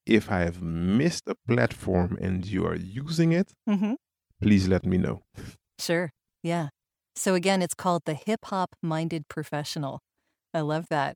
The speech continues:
Speaker 1: Yes.
Speaker 2: And it's Hip Hop Culture Coaching on Instagram and Facebook?
Speaker 1: Yes.
Speaker 2: Wonderful. I'm gonna link to that, uh, article about music and mood too, 'cause I think it's excellent.
Speaker 1: Yes. And I would, uh, for the ones who've read it,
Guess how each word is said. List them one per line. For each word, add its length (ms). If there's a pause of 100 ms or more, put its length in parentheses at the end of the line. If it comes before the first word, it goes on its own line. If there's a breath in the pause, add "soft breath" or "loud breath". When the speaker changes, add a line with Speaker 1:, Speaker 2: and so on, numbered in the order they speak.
Speaker 1:
Yes. 240
Speaker 2:
And 100
it's 280
Hip 240
Hop 280
Culture 440
Coaching 540
on 120
Instagram 580
and 140
Facebook? 400 (640)
Speaker 1:
Yes. 400 (400)
Speaker 2:
Wonderful. 800 (220)
I'm 160
gonna 180
link 280
to 120
that, 320 (100)
uh, 240
article 680
about 400
music 420
and 180
mood 400
too, 340
'cause 160
I 80
think 220
it's 120
excellent. 480 (400)
Speaker 1:
Yes. 280 (480)
And 120
I 40
would, 160
uh, 360
for 160
the 100
ones 220
who've 200
read 180
it, 200